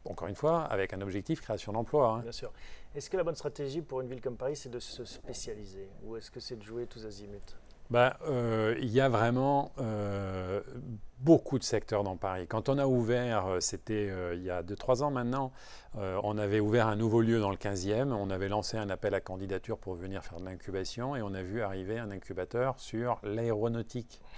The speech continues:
Speaker 2: Oui.
Speaker 1: Ouais, voilà. Et
Speaker 2: C'est pour ça qu'on
Speaker 1: on
Speaker 2: a des
Speaker 1: n'attendait
Speaker 2: drone
Speaker 1: pas
Speaker 2: au-dessus
Speaker 1: ça.
Speaker 2: des toits de Paris maintenant.
Speaker 1: Voilà, c'est ça. Et donc, euh, on n'attendait pas ça.
Speaker 2: Ouais.
Speaker 1: Mais, mais, euh, en fait, oui, il se trouve qu'il y a un écosystème sur ces sujets-là, euh,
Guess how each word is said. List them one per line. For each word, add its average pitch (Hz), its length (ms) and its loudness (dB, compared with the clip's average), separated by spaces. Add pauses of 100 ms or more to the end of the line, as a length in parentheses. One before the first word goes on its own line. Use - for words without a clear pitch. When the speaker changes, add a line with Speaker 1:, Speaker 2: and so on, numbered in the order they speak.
(500)
Speaker 2:
Oui. 214 60 -2
Speaker 1:
Ouais, 98 160 -4
voilà. 123 420 8
Et 123 260 8
Speaker 2:
C'est - 80 -8
pour - 100 4
ça 247 120 8
qu'on 220 80 6
Speaker 1:
on 185 60 10
Speaker 2:
a - 40 12
des 135 60 12
Speaker 1:
n'attendait 147 220 12
Speaker 2:
drone 208 120 12
Speaker 1:
pas 175 60 12
Speaker 2:
au-dessus 143 140 10
Speaker 1:
ça. 180 80 10
Speaker 2:
des 165 100 8
toits 170 120 12
de 147 60 0
Paris 185 280 8
maintenant. 156 100 4
Speaker 1:
Voilà, 143 340 12
c'est 135 140 6
ça. 127 360 12
Et 143 120 12
donc, 151 280 12
euh, 143 160 12
on 151 120 10
n'attendait 143 360 12
pas 143 140 6
ça. 170 380 6
Speaker 2:
Ouais. 131 80 2
Speaker 1:
Mais, 123 220 2 (340)
mais, 131 280 4
euh, 113 200 6
en 113 100 4
fait, - 240 4
oui, 185 180 4
il 117 80 0
se - 100 -2
trouve - 220 2
qu'il 120 140 -2
y 110 80 0
a 107 40 -2
un 110 100 -2
écosystème 110 580 -4
sur - 280 -2
ces - 120 -4
sujets-là, 127 760 -4
euh, 101 200 -2